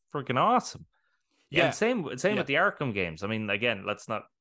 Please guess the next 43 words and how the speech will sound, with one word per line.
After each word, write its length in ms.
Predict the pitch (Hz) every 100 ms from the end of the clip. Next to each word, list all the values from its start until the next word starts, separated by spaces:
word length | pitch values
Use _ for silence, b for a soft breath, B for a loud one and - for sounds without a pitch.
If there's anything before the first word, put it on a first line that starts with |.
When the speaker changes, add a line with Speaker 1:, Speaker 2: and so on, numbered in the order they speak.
| _ _ _ _
Speaker 1:
go 120 | 98
too 180 | 82 -
much 200 | 110 101 -
to 100 | 147
that, 200 | 120 -
but, 100 | 123
like, 220 | 135 127
you 60 | 147
Speaker 2:
Mm. 180 | 139 165
Speaker 1:
know, 320 | 117 92 - b b b _
Scarecrow, 680 | - - 202 180 156 143 110
uh, 280 | 123 139 131
what 180 | 127 127
is 120 | 123
he? 280 | 131 120 104
And 120 | 98
then 260 | 101 98 87 _ _ _
you 120 | 107
get 100 | 110
the 40 | 101
Arkham 300 | 117 - 98
Knight, 220 | 120 -
like, 180 | 104 -
wow, 200 | 120 110
Scarecrow 440 | - 127 127 110
is 80 | 90
awesome. 380 | 104 131 135 104
It's 240 | 107 - -
a 20 |
great 260 | 147 185 185
thing 120 | 170
with 100 | 131
these 140 | 120
video 320 | 127 131 135
games, 600 | 110 104 98 95 95 - -
and 140 | - 113
Insomniac 520 | 101 - 117 110 101
is 80 | 101
doing 200 | 110 104
this 160 | -
now 140 | 110 98
with 80 | 85
Craven, 540 | - 117 120 92 87